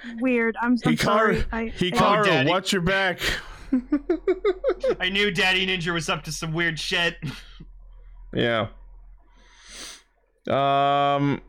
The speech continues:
Speaker 2: I love that, like, when the fa-, the Ushijimas come into the, the spa and they see Tamaki standing there with no, with zero dialogue between them, he just immediately assumes that he's a new hire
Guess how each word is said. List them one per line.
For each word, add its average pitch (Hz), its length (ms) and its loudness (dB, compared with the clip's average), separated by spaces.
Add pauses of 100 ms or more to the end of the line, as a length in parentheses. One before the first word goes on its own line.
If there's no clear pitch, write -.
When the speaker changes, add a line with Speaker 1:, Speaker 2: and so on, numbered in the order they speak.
(260)
Speaker 2:
I 160 100 0
love 226 300 0
that, 214 200 2
like, 180 200 2
when 175 300 2
the 160 120 2
fa-, 175 340 0
the 147 220 0
Ushijimas 160 720 2
come 156 260 2
into 156 240 2
the, 139 380 2
the 131 100 0
spa 143 500 2
and 131 80 2
they 131 80 2
see 135 220 0
Tamaki 143 520 0
standing 143 400 2
there 123 260 0 (280)
with 175 280 0
no, 185 280 4 (100)
with 170 180 2
zero 254 600 2
dialogue 226 720 2
between 214 380 2
them, 156 200 2
he 180 160 4
just 185 240 0
immediately 190 640 4
assumes 180 580 2
that 180 120 2
he's 180 160 4
a 160 80 2
new 165 200 4
hire 175 560 0